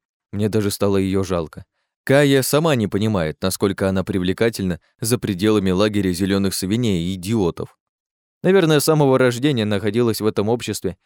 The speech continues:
и не знает других устоев. Настоящий гадкий утенок.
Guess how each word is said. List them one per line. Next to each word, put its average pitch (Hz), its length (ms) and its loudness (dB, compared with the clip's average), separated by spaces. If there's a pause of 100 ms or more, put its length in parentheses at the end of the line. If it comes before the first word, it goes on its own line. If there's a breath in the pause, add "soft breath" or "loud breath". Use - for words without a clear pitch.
(260)
и 160 80 -4
не 151 140 2
знает 120 280 0
других 110 360 -4
устоев. 95 480 -4 (400)
Настоящий 135 640 2
гадкий 123 320 -2
утенок. 92 580 -4